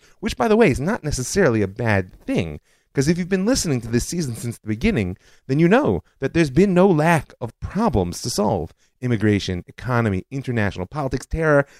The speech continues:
and when it comes to those types of challenges, I'll take the pragmatists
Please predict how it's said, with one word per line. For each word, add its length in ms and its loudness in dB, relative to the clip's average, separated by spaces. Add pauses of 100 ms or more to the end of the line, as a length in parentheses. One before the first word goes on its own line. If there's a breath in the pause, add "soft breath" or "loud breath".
(100)
and 100 0
when 100 4
it 60 -8
comes 260 0
to 100 0
those 280 2
types 260 -4
of 60 -2
challenges, 540 0 (440)
I'll 140 -4
take 200 -4
the 80 -6
pragmatists 720 -2